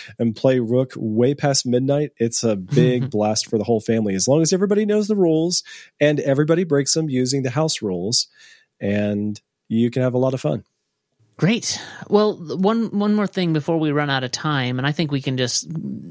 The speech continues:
Speaker 2: call these, uh, holiday music favorite recommendations or something. You know, they're, they're favorites, they're
Speaker 1: Yeah.
Speaker 2: recommendations. I'm just gonna take time to mention them and not, not explain too much about them. Uh,
Speaker 1: Yeah.
Speaker 2: so, so our favorite holiday music, um,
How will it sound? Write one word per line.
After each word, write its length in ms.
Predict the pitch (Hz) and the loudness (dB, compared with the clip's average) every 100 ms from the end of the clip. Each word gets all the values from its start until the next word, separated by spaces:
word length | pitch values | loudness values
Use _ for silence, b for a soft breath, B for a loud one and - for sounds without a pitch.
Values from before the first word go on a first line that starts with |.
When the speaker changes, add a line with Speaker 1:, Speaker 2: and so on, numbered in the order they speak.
| 196 | -4
Speaker 2:
call 200 | 185 196 | 0 0
these, 320 | 185 156 - - _ _ - B B - | 0 0 -2 -6 _ _ -14 B B -2
uh, 240 | 165 151 - | 0 0 0
holiday 340 | 269 320 247 | -2 0 2
music 380 | 180 180 156 - | 2 2 0 0
favorite 400 | 196 202 202 - | 0 2 0 -2
recommendations 800 | 180 165 151 143 127 113 - 85 | 0 0 2 0 0 0 -4 -6
or 60 | 110 | -4
something. 380 | - 110 101 123 | -4 -4 -4 -2
You 80 | |
know, 80 | 131 | 0
they're, 160 | 131 135 | 0 0
they're 120 | 151 | 0
favorites, 440 | 139 220 214 185 | 2 0 2 -2
they're 100 | 190 | 2
Speaker 1:
Yeah. 120 | 180 262 | 4 4
Speaker 2:
recommendations. 440 | 156 151 151 151 | 4 0 -2 -2
I'm 120 | 175 | 0
just 120 | 208 - | -2 0
gonna 400 | 175 143 - 156 | 0 -2 -4 -4
take 200 | 190 - | -2 0
time 140 | 180 | 0
to 80 | 147 | 2
mention 340 | 139 160 135 | 2 0 0
them 100 | 127 | -2
and 80 | 127 | -2
not, 220 | 127 - | -4 -4
not 200 | - 147 | -4 -4
explain 340 | - - 135 127 | -2 -4 -4 -4
too 100 | 143 | -4
much 160 | 120 | -4
about 240 | 117 117 113 | -4 -4 -4
them. 220 | 71 - B B B B B | -10 -12 B B B B B
Uh, 120 | - 120 | 2 2
Speaker 1:
Yeah. 300 | 107 113 - | 2 0 -2
Speaker 2:
so, 400 | - 165 147 - B B B | 0 2 2 -2 B B B
so 240 | - 196 | 2 4
our 220 | - 185 180 | 4 0 0
favorite 400 | 233 254 277 - | -2 0 0 0
holiday 400 | 196 196 185 156 | 0 0 0 0
music, 680 | 156 202 139 151 - - - | 2 2 2 -2 -6 -16 -6
um, 460 | 135 135 127 127 | -2 0 -2 -4